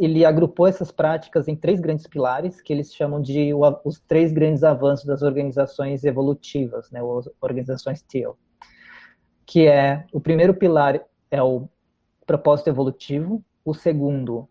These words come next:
é a integralidade e o terceiro é a autogestão. Então, todas as empresas tinham práticas,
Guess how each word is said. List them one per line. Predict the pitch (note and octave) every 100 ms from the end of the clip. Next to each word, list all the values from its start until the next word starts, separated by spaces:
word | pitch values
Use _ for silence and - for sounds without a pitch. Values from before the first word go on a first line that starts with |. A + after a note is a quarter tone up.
| _ _ _ _ -
é | C#3+
a |
integralidade | C#3 F3 F3 D#3 C#3+ B2+ B2+ C#3+ D#3 E3+ F#3+
e | D#3+
o |
terceiro | D#3+ E3 - D#3+ D3+ D#3 - -
é | D3
a | C#3
autogestão. | C#3 C#3+ D#3 D3+ D#3 - G#2+ A#2+ _ _ _ _ _ _ _ _ -
Então, | C#3 - D3+ D3+ - _
todas | G3+ A3 G3
as | F#3 -
empresas | D3+ D#3+ F3+ D3+
tinham | - E3+
práticas, | E3 D#3 E3+ - - F3 F3 -